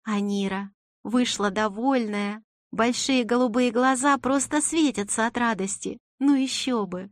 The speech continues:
двойня, да еще могини, да еще у царской четы. Такое случается редко. А вот мне, похоже, жить теперь будет несладко.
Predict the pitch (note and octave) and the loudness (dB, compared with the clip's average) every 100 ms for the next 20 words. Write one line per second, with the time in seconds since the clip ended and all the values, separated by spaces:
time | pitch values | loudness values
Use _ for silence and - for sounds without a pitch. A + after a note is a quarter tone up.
0 | _ G3 G#3+ B3 C#4+ A#3+ G#3+ G3 F#3+ B3+ | _ -10 -6 0 2 2 -2 -4 0 0
1 | B3 D#4+ C#4+ D#4 B3+ C4+ A#3+ F#3+ F#3+ - | 0 2 4 2 2 0 0 -2 -8 -14
2 | _ A3 D#4 D#4 - E4 D#4 E4 D#4+ - | _ 2 6 6 4 0 2 2 2 0
3 | D#4+ D#4 - F4+ - B3 F#3+ - _ C4 | -2 -2 -2 -2 2 0 -2 -12 _ -2
4 | A#3+ - C4+ - C4 B3+ C4 A#3+ A#3 B3 | 0 2 2 2 -2 -2 -2 -2 -2 -2
5 | A#3 B3+ A#3 - G3 G3+ - _ _ _ | 0 2 0 -4 -10 -10 -16 _ _ _
6 | - D4 B3 B3 B3+ C4 D4+ E4 D4+ - | 0 2 2 2 2 4 2 2 2 4
7 | D4+ C#4 C4+ C#4 B3+ - B3 A#3+ A#3 G3 | 4 4 0 0 -2 -4 -4 -2 -2 -2
8 | G#3+ G3+ G3+ G3+ G3+ - G#3 A3+ - F#3 | -2 -2 -4 -4 -4 -4 -6 -8 -10 -12
9 | G3 | -14